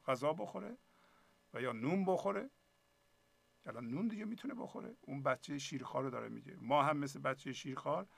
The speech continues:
نمی‌دونیم الان که دیگه الان پنجاه سالمونه، چهل سالمونه، شصت سالمونه، هفتاد سالمونه، لازم نیست که از جهان بیرون ما زندگی بکشیم. تجربه داریم که اینا به ما زندگی نداده.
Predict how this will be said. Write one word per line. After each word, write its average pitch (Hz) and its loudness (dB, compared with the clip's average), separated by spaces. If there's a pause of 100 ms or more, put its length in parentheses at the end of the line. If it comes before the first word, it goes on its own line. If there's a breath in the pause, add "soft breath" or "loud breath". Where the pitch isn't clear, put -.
(400 soft breath)
نمی‌دونیم 139 2
الان 127 4
که 123 -6 (380 soft breath)
دیگه 123 -2
الان 135 2
پنجاه 135 2
سالمونه، 123 0 (260)
چهل 135 -2
سالمونه، 123 0
شصت 143 0
سالمونه، 127 -2
هفتاد 127 -2
سالمونه، 131 0
لازم 135 4
نیست 175 -2
که - -2
از 135 -2
جهان 131 0
بیرون 131 -4
ما 135 0 (580 soft breath)
زندگی 131 2
بکشیم. 123 -4 (440)
تجربه 131 -4
داریم 156 2
که 160 -8
اینا 156 -2
به 151 -2
ما 143 2
زندگی 131 -2 (180)
نداده. 131 6